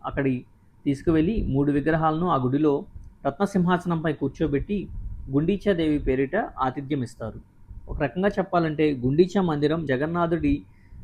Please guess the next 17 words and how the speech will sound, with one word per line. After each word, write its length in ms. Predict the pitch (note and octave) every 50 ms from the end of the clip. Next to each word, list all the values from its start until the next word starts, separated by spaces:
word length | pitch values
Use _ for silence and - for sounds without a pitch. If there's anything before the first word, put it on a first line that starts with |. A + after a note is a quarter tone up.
| - C#3
అతిథి 300 | - - F3 G3 G3 D#3+
గృహం 260 | D#3+ D#3+ D3 D#3 D#3+ D3
అన్నమాట. 300 | C3+ B2+ A#2 A2 G#2+ - B2 - - - - - - - - - - - -
వారం 280 | C3+ C3 C3+ C#3+ C#3+ C3+
రోజుల 260 | C#3 D3 C#3+ D#3 D#3
పాటు 300 | D3 D3+ C#3+ C3+ C3 C#3
గుండీచా 460 | C3 C3 C3+ D3 D#3+ E3 E3 - E3+
దేవి 420 | D3 C#3 C#3 C#3 C3+ C3+ D3 D3+ - - -
ఆతిథ్యం 420 | C3 C3 - E3 D3+ D3 E3 E3
సేకరించిన 560 | D#3 - D3+ C3+ - C#3 C#3 C3+ - - C#3 C3
అనంతరం, 520 | A#2 A#2 C3 C#3 C3+ F3 G3+ A3+ F#3 C#3+ - - - - - - - - - B2+
దశమి 240 | B2 - G3 A#3
నాడు 380 | A3+ G3+ F3 D#3 C#3+ C#3 C#3 - - - - - - - - - - - - - - - -
తిరుగు 220 | - D#3 D#3+ F3 F3+
ప్రయాణం 420 | F3+ F3 D#3+ D3+ D3+ D3 D3 C#3+
మొదలవుతుంది. 600 | C3+ B2+ C3 C3+ C3 B2 B2 - A2 G2 F#2+ G#2+ - - - - - - - - - D3+
దీన్ని 400 | C#3+ D3+ D3+ D3 C#3+ C#3 C#3+